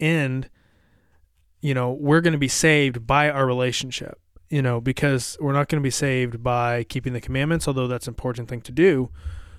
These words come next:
but we're not saved by that. You know, we are saved by accepting Jesus into our lives, accepting him as Savior, and walking with him daily. Um, and, th-, you know, that comes in various shapes and form,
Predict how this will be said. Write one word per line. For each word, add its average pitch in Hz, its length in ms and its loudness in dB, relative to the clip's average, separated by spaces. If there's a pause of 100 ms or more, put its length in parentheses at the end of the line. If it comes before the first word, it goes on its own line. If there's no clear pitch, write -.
(120)
but 139 140 2
we're 135 80 2
not 143 160 0
saved 156 240 2
by 135 160 0
that. 123 320 -2 (480)
You 139 100 0
know, 123 160 0
we 135 160 2
are 135 140 4
saved 151 500 2
by 131 580 0
accepting 147 500 -2
Jesus 135 420 -2
into 131 240 -4
our 135 100 2
lives, 143 480 -2 (840)
accepting 143 340 -2
him 147 120 2
as 170 80 2
Savior, 131 480 0 (300)
and 143 160 4
walking 165 280 2
with 127 140 -4
him 135 160 -4
daily. 151 400 -2 (560)
Um, 131 480 0 (100)
and, 131 560 0
th-, 151 140 -4
you 156 100 0
know, 147 120 4
that 147 100 2
comes 160 240 0
in 135 140 0
various 143 400 4
shapes - 280 0
and 131 120 -4
form, 139 520 -2